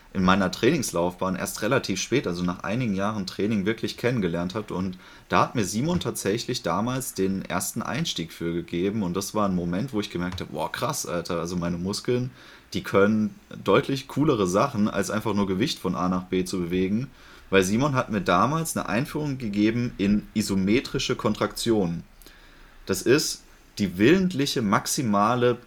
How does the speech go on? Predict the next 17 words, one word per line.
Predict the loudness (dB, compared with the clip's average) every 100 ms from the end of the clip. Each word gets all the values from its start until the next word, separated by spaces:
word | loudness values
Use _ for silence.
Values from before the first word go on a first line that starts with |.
| _
Spitzenkontraktion | -8 4 4 6 0 0 0 0 -2 -4 -2 0 0
eines | 0 0 0
Muskels. | 0 0 0 -4 -6 -6 -14 -20 _ _ _ _ _ _ _ -20 -4
Und | 2 6
das | 4
ist | 2 -6 -2
ein, | 0
ein | 2 0 0 -4 -4 -6 2
unglaublich | 4 6 4 2 -4
spannender | 0 2 2
Vorgang, | 0 0 2 0
auf | -2
den | 0 2 2
wir | 0
hoffentlich | -2 0 0 0
im, | 0 0 0
im, | -2 -2 -4